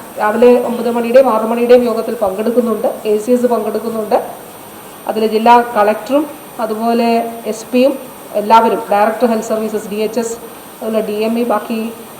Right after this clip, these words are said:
ആ, എല്ലാവരും, എ ഡി എച്ച് എസും ഡി എം ഒയും ഡി പി എമ്മും അങ്ങനെ എല്ലാവരും പങ്കെടുക്കുന്നുണ്ട്. അപ്പോൾ സൂക്ഷ്മമായി പ്രവർത്തനങ്ങൾ വിലയിരുത്തിയാണ്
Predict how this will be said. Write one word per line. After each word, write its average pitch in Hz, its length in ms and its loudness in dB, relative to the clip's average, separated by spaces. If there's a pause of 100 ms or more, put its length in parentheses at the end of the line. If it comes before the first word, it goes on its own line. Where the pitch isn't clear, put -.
(220)
ആ, 226 100 0
എല്ലാവരും, 214 540 4
എ 208 80 6
ഡി 214 80 0
എച്ച് 226 200 2
എസും 208 280 -2
ഡി 190 40 0
എം 226 320 0
ഒയും 226 260 -2
ഡി 196 40 -4
പി 196 160 -6
എമ്മും 220 160 0
അങ്ങനെ 214 200 0
എല്ലാവരും 208 360 2
പങ്കെടുക്കുന്നുണ്ട്. 202 760 -2 (580)
അപ്പോൾ 226 200 -2
സൂക്ഷ്മമായി 247 760 4 (280)
പ്രവർത്തനങ്ങൾ 226 480 0
വിലയിരുത്തിയാണ് 214 760 -2